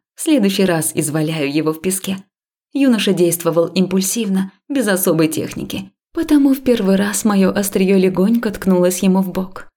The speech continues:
От комментария не удержалась. "Вот ваша первая ошибка. Будь на моем месте враг, он бы вас проткнул насквозь, потому что ваша защита оставляет желать лучшего".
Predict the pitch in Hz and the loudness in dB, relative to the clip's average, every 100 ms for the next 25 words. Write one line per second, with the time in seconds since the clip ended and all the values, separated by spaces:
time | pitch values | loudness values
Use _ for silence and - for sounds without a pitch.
0 | _ - 262 - 208 180 170 170 180 170 | _ -8 -4 -2 0 0 -2 -4 -2 0
1 | 160 151 160 156 175 - - - _ _ | 0 0 -2 -4 -6 -8 -10 -14 _ _
2 | _ _ _ - 302 302 277 247 254 247 | _ _ _ 0 4 4 4 2 2 2
3 | 247 247 247 - 302 - 202 - _ _ | 2 4 2 0 -2 -2 -10 -12 _ _
4 | 277 254 196 202 196 190 185 190 190 190 | 0 2 2 2 4 4 4 4 4 2
5 | 170 185 214 - _ _ 277 247 208 196 | 0 0 -4 -8 _ _ 0 2 4 2
6 | 185 185 196 190 - 214 202 208 - 233 | 2 0 0 -2 0 0 2 0 -4 -4
7 | 196 - _ _ 359 330 302 302 302 240 | -6 -10 _ _ -2 4 4 4 4 2
8 | 247 254 220 214 196 226 240 220 190 190 | 2 0 0 0 -2 -4 -4 -6 -4 0
9 | 190 180 175 170 190 196 185 190 208 233 | 0 2 0 0 0 0 0 -4 -8 -8
10 | - - 185 - | -8 -8 -10 -12